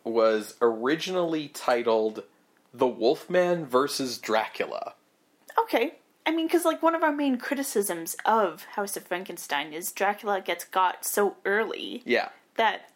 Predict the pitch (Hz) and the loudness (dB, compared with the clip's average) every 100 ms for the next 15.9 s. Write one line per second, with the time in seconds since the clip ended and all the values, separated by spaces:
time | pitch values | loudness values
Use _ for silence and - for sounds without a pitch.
0 | - - 220 214 226 214 226 208 - 202 | -20 -12 -12 -8 -4 -2 0 -2 -4 -4
1 | 196 - - 196 190 175 165 190 233 - | -4 -4 -8 -8 -6 -2 0 0 -2 -12
2 | - 175 139 - - 214 - - 120 - | -6 -2 -2 -4 -6 -6 -6 -10 -8 -8
3 | - 110 101 - _ _ - - - 143 | 0 2 2 -2 _ _ -20 -10 -4 -2
4 | 139 - 131 117 139 180 269 131 - 123 | 0 2 2 2 2 2 2 0 0 -4
5 | - 151 147 135 - 113 131 - 101 95 | 0 0 4 2 4 2 2 2 2 2
6 | - 113 110 _ _ _ - 233 196 127 | -2 -4 -4 _ _ _ 2 2 2 -2
7 | - - _ _ _ 131 170 156 147 - | -8 -18 _ _ _ -2 0 2 0 -2
8 | - _ _ - 233 233 208 156 - 131 | -20 _ _ -2 0 0 -2 -2 2 4
9 | 131 123 110 101 98 - - - 117 110 | 2 2 -2 -2 -8 -12 -2 2 2 0
10 | - - _ - - 117 98 92 - 104 | -6 -12 _ -6 -2 0 -2 -2 -2 -2
11 | - - - - - - - - - - | -2 -6 -8 -12 -6 -2 -2 -6 -14 -18
12 | _ _ - - - - - 135 123 - | _ _ -8 -8 -10 -8 0 0 0 -2
13 | 139 123 135 127 143 190 185 - 113 117 | -2 0 0 2 2 0 0 -8 -2 -2
14 | 135 - - 104 90 98 104 110 113 104 | -2 -4 -2 -2 -4 -2 0 0 -2 -2
15 | 98 - 87 - 160 175 - 101 92 | -4 -6 -6 0 0 2 0 -2 -2